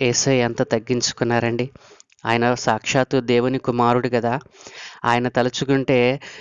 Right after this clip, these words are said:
పరలోక సైన్య సమూహము ఆయన యొద్దకు వచ్చి ఆనాటి ప్రజలతో యుద్ధం చేయలేరా? కానీ దేవుడు ఆ సైన్యమును, ఆయన యొక్క అధికారాన్ని వాడుకున్నాడండి? లేదండి. ఎందుకంటే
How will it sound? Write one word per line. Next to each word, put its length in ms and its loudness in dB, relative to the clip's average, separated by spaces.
పరలోక 440 2
సైన్య 460 0
సమూహము 840 0
ఆయన 220 2
యొద్దకు 460 2
వచ్చి 340 -2
ఆనాటి 420 2
ప్రజలతో 560 0
యుద్ధం 360 0
చేయలేరా? 420 2
కానీ 240 0
దేవుడు 640 2
ఆ 80 4
సైన్యమును, 920 2
ఆయన 220 2
యొక్క 220 0
అధికారాన్ని 580 0
వాడుకున్నాడండి? 1000 0
లేదండి. 540 2
ఎందుకంటే 720 0